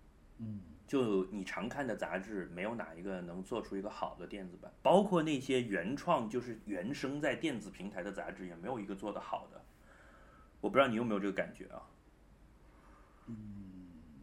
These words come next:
Speaker 1: 我还没有，我，我感觉，因为我看的也不多了，所以不太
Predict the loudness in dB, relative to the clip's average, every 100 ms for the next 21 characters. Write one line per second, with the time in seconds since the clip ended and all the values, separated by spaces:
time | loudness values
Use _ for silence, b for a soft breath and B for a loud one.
0 | -20 -20 -20 -20 -20 -20 -20 -14 -14 -10
1 | -8 -6 -4 -4 -4 -8 -12 -12 -12 -14
2 | -12 -10 -8 -10 -12 -18 -16 -14 -14 -14
3 | -12 -8 -8 -8 -8 -6 -6 -10 -16 -14
4 | -14 -12 -12 -14 -16 -18 -16 -14